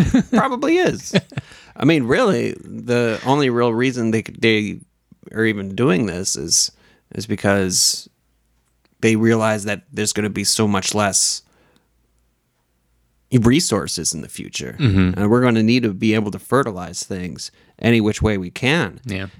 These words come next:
Speaker 2: And if we can just, like, you know, have a
Speaker 1: The
Speaker 2: special toilet,
Speaker 1: old-fashioned way.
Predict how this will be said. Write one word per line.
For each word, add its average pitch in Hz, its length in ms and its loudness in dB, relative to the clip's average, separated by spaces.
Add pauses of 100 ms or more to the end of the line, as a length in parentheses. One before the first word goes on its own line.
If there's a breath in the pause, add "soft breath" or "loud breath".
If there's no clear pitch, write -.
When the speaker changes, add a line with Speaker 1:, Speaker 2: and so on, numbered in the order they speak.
Speaker 2:
And 107 140 0
if - 120 -2
we 151 120 0
can 160 140 0
just, 131 400 -2
like, 101 360 -4
you 113 80 0
know, 98 380 -6 (320)
have 110 300 0
a 107 140 2
Speaker 1:
The 104 60 -2
Speaker 2:
special 113 540 2
toilet, 113 60 -4
Speaker 1:
old-fashioned 113 520 0
way. 101 280 0